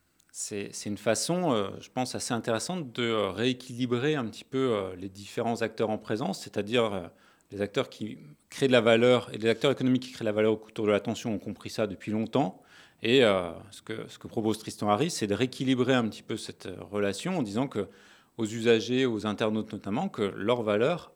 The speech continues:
leur, leur attention a également de la valeur et qu'ils, ils peuvent en faire quelque chose, euh, la manipuler ou, euh, en tout cas, euh,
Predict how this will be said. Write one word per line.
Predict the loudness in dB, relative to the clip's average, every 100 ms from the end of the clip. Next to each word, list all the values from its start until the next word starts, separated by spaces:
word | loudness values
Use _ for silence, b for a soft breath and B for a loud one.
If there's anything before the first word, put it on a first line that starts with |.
| _ _ 0
leur, | 0 10
leur | 12
attention | 12 8 -4 -4 -6 2
a | 2
également | 4 0 -2
de | -6
la |
valeur | 0 2 2 -2
et | -18
qu'ils, | -14 -12 -10 -14 b b b b b b _ _
ils | -2
peuvent | 4 6
en | 6
faire | 4 2 2
quelque | -2 -2
chose, | -6 -12 -14 -18 -20 -16
euh, | -16 -16
la | -14
manipuler | -12 -12 -12 -2 0 2 0
ou, | 0 6
euh, | 6 6 B B B -20
en |
tout | -2
cas, | 6 6
euh, | 8 4